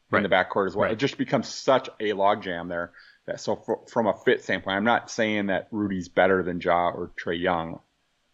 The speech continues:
Speaker 2: I'm saying he's better for this team.
Speaker 1: Sure.
Speaker 2: Those guys.
Speaker 1: Yeah, and I probably feel the same way about Simmons. If they had made this, if they had traded this package for Simmons a year ago,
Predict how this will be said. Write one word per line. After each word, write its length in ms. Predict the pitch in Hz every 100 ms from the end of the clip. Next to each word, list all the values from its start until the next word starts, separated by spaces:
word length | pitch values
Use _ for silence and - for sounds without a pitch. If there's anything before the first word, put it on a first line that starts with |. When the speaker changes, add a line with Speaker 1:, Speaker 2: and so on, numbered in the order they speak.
| _ -
Speaker 2:
I'm 180 | 101 92
saying 400 | - 98 95 92
he's 380 | 107 95 92
better 480 | - - 104 101 98
for 140 | - 85
this 200 | 87 -
team. 440 | - 85 87 92
Speaker 1:
Sure. 340 | - 110 82 - _ _ _ _ _
Speaker 2:
Those 140 | - -
guys. 220 | - -
Speaker 1:
Yeah, 220 | 123 101
and 120 | 110
I 100 | 131
probably 500 | 131 151 135 127 123
feel 260 | 113 139 131
the 100 | 127
same 260 | - 120 120
way 100 | 120
about 240 | 113 110
Simmons. 420 | - 120 123 123
If 140 | 113 -
they 120 | 131
had 120 | 135
made 240 | 123 117 113
this, 220 | 113 -
if 160 | 120
they 100 | 131
had 180 | 127 117
traded 380 | - 131 117 101
this 200 | 113 -
package 460 | - 117 - 120 -
for 140 | 107
Simmons 640 | - 113 110 107 104 - -
a 80 | 113
year 260 | 98 104 120
ago, 420 | 123 131 160